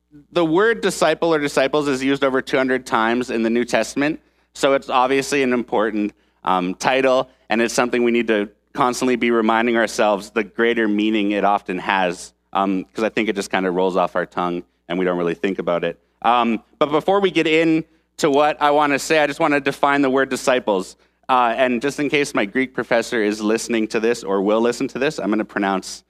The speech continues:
this word properly. But in the original Greek, the word disciple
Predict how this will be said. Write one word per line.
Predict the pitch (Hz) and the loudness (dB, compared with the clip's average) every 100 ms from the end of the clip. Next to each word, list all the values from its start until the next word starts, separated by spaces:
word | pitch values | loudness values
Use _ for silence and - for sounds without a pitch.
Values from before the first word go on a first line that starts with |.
| _ _ _ | _ _ _
this | 104 - | -4 -2
word | 104 101 90 | 0 0 0
properly. | 101 95 113 117 156 - - | 0 0 0 0 -2 -6 -2
But | 147 | 0
in | 151 160 | 2 2
the | 165 | 2
original | 156 170 170 190 180 | 2 2 0 0 0
Greek, | - 156 156 143 - _ _ | 0 0 2 0 -6 _ _
the | 139 | -2
word | 135 151 156 147 | 2 2 2 0
disciple | 143 - 147 147 - 127 131 | -2 0 2 2 2 2 0